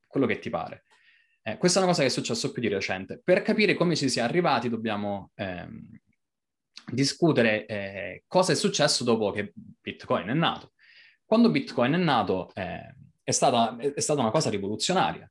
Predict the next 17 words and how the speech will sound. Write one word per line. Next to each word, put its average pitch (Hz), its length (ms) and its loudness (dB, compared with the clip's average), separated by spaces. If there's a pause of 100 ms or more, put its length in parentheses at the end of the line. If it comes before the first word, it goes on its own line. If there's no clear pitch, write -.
e 101 360 -14
tanta 165 320 2
gente, 107 340 0
tanti 151 260 -2
scienziati, 98 680 0
matematici, 110 600 -2
eccetera, 151 280 -4
eccetera, 120 300 0
si - 120 -4
sono 113 200 0
appassionati 101 480 -2
a 87 80 -10
questa 92 260 -8
cosa - 260 -14
qui. - 140 -20 (500)
E - 100 2
infatti, 143 720 4